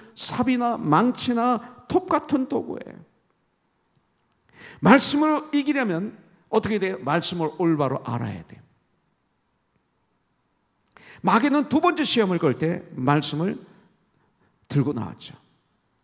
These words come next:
"성전 꼭대기에서 뛰어내리라." 하면서 시편 구십일 편 십일 절 십이 절을 말씀을 악용한 거예요. "그가 너를 위하여 그의 천사들을 명령하사 내 모든 길에서 너를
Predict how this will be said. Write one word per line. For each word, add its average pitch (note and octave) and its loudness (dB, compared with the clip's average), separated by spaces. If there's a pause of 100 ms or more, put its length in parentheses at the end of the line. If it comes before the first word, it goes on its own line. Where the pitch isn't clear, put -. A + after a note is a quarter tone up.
(200)
"성전 B3+ 4
꼭대기에서 B3+ -2
뛰어내리라." B3+ 0
하면서 F3+ -4 (160)
시편 C4 0
구십일 A#3 -4
편 B3+ 2 (220)
십일 A#3 -2
절 A#3+ 6
십이 G#3+ -2
절을 G#3 2
말씀을 E3+ -2 (400)
악용한 E3+ 6
거예요. F#2+ -10 (320)
"그가 A3 4
너를 A#3+ 0
위하여 C4 2 (300)
그의 C4+ 2
천사들을 C#4 -4
명령하사 G#3+ 0 (300)
내 D#3 4
모든 D4 2
길에서 B3+ 2
너를 C#4+ 4